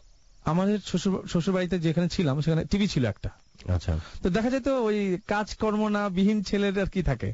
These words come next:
Speaker 2: হুম, হুম।
Speaker 1: তাই মাঝে মাঝে একটু টিভি দেখতাম। এইটা নিয়ে নতুন একটা বিপত্তি হলো, সেটা হলো কি যে আমার জন্য আমার শালিকেরা টিভি দেখতে পারে না, এইটা নিয়ে আরেক বিপত্তি। তো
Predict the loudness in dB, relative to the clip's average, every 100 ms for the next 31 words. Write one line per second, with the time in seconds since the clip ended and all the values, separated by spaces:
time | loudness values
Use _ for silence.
0 | -2 0 2 0 0 2 2 4 2 2
1 | 0 0 2 0 -2 -8 -10 -20 -20 -20
2 | -20 -20 -20 -20 -18 -4 0 2 2 2
3 | 2 0 0 2 2 0 2 2 2 2
4 | 2 2 0 -4 -6 -20 -20 -20 -20 -2
5 | 0 2 0 2 0 2 2 2 2 2
6 | 2 0 0 0 -4 -8 -14 -20 -20 -20
7 | -20 -20 -20 -20 -20 -20 -20 -20 -4 2
8 | 2 2 2 2 0 0 0 -2 -2 -20
9 | -20 -20 -20 -20 -20 -20 -20 -20 -20 -8
10 | -4